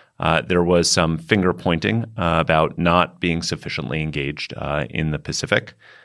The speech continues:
Um, and as we know, the critique at least, uh, was that there have been many promises made on the defense, particularly procurement, uh, but there hadn't been a lot of deliveries.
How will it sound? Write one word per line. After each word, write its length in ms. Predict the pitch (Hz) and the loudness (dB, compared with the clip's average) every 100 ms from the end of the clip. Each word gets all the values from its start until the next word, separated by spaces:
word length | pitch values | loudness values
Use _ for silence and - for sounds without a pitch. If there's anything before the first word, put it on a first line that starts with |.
| _ - | _ -8
Um, 400 | 85 85 87 85 - | -2 0 0 -4 -2
and 480 | 101 101 98 98 - _ - | 0 4 4 2 -4 _ -2
as 200 | 92 82 | 0 0
we 100 | 90 | 2
know, 340 | 110 104 92 | 4 6 4
the 140 | 92 101 | 2 -2
critique 560 | - 90 - 226 190 | -4 -8 0 2 2
at 180 | - 78 | 2 0
least, 400 | - 71 - - - | -2 -4 -4 -6 -10
uh, 240 | - 80 80 | -8 -4 -4
was 440 | 80 82 82 80 | -2 0 0 -2
that 260 | - 82 82 - - | -2 0 -2 -10 -6
there 100 | 95 | 0
have 40 | 90 | 2
been 140 | 92 | 4
many 160 | 95 87 | 4 2
promises 540 | - 120 110 98 80 | 2 2 2 0 -2
made 200 | 90 85 | 0 2
on 180 | 85 82 | 2 0
the 60 | |
defense, 400 | 76 - 92 87 | -4 0 2 2
particularly 440 | - - 78 92 82 | -2 -6 -4 0 -2
procurement, 720 | - 80 - 95 80 78 - - | 0 -4 0 2 2 0 -2 -6
uh, 200 | 90 82 | 0 0
but 120 | 82 | 0
there 120 | 85 78 | -2 -2
hadn't 160 | 82 | -2
been 140 | 80 78 | -2 -2
a 60 | |
lot 200 | 76 78 | 0 2
of 160 | 76 - - | 0 -4 -12
deliveries. 600 | - 80 82 - - - | -6 0 0 -2 -8 -12